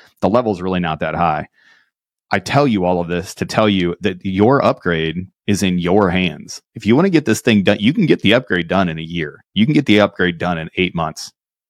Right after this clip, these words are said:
I can tell you a hundred percent you can do it. You have to hit a whole bunch of training items all the time. You have to be paying attention to what the whole unit is doing, not just the dudes in your team room. 'Cause you're like, "Oh, there's a jump over here. I need a static line jump. Oh, these guys are going out on the mountain. I bet I can get a couple of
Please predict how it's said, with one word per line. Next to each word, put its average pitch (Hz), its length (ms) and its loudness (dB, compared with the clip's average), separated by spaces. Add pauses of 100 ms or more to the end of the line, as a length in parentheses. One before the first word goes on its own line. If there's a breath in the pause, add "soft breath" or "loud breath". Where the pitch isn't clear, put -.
(160)
I 104 80 2
can 104 120 2
tell 104 120 2
you 85 120 0
a 76 40 -2
hundred 117 280 2
percent 95 320 -2
you 90 80 -4
can 90 120 -6
do 85 140 -6
it. 80 140 -10 (420 loud breath)
You 107 80 0
have 113 220 0
to 120 80 2
hit 117 140 4
a 101 40 2
whole 117 160 2
bunch 123 220 2
of 104 80 0
training 113 340 2
items 87 360 0
all 101 220 2
the 90 80 -2
time. 92 400 0
You 98 60 2
have 104 80 2
to 123 60 -6
be 110 80 0
paying 110 240 -4
attention 110 380 -4
to 95 60 4
what 101 140 4
the 80 80 -4
whole 113 240 2
unit 101 420 0
is 87 140 -6
doing, 90 400 0
not 92 220 0
just 101 180 0
the 92 60 -2
dudes 98 280 0
in 90 120 -2
your 82 100 -6
team 110 260 -2
room. 85 240 -6 (400 soft breath)
'Cause 101 120 -6
you're 113 80 4
like, 123 160 4
"Oh, - 180 4
there's 92 220 0
a - 20 -12
jump 98 300 -4
over 113 180 2
here. 120 240 2
I 85 60 -2
need 92 140 0
a 104 40 -4
static 113 380 0
line 87 160 -6
jump. 87 320 -12
Oh, 127 160 2
these 143 200 -4
guys 90 240 0
are 110 60 -2
going 104 220 2
out 117 160 4
on 120 80 2
the 113 80 0
mountain. 120 260 0
I 85 80 -4
bet 95 140 -4
I 95 100 0
can 104 140 -4
get 92 100 -2
a 92 60 -2
couple - 280 0
of 104 60 2